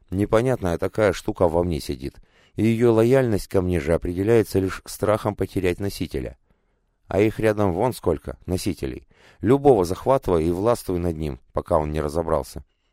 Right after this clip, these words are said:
Это у меня были кое-какие навыки и способности, смог посопротивляться,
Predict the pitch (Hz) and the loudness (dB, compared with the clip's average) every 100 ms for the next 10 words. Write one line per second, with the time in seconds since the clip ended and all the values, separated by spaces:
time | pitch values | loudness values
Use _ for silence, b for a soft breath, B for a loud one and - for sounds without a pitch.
0 | _ _ _ _ 95 - 123 147 147 90 | _ _ _ _ -4 0 0 0 0 0
1 | 78 78 87 85 - 85 95 87 113 110 | 0 0 0 0 -2 -4 -2 0 0 0
2 | 82 85 - 92 - 98 80 - 69 B | -4 -6 -4 -4 -2 -2 -4 -8 -12 B
3 | B - 113 113 - 90 98 98 - 113 | B -10 -2 0 0 -4 -4 -4 -4 2
4 | 92 - - | 2 0 -8